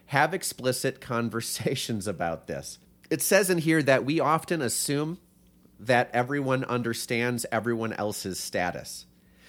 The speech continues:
but we should have direct and explicit conversations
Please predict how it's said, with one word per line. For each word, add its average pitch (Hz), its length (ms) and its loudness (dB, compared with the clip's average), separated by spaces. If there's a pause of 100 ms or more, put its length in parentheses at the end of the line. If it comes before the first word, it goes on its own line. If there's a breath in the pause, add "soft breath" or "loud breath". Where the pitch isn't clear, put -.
(280 soft breath)
but 117 180 2
we 120 100 0
should 117 240 -2
have 110 360 0
direct 117 400 0
and 117 100 0
explicit - 460 -4
conversations 101 1120 -2